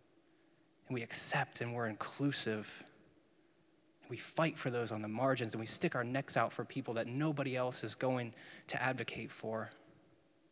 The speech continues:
What would it look like if we in some real way partnered with Jesus to overturn some tables, first in our own lives, but then to overturn some tables in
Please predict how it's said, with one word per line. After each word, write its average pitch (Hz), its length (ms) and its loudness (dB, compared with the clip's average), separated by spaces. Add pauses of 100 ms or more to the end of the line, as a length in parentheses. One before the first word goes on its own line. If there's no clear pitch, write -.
(760)
What 156 100 2
would 139 100 0
it 101 120 -6
look 156 420 2
like - 460 -8 (1000)
if 131 200 -4
we 147 160 6
in 123 80 2
some 147 340 6
real 143 240 6
way 135 260 2
partnered 131 460 0
with 117 220 -8
Jesus 131 400 4
to - 180 -2
overturn 139 640 4
some - 220 0
tables, 135 400 0
first 156 320 4
in 127 100 6
our 127 120 8
own 139 180 8
lives, 123 180 4
but 127 120 -2
then 139 140 4
to - 120 2
overturn 135 420 4
some 117 140 -2
tables 139 360 4 (280)
in 127 260 0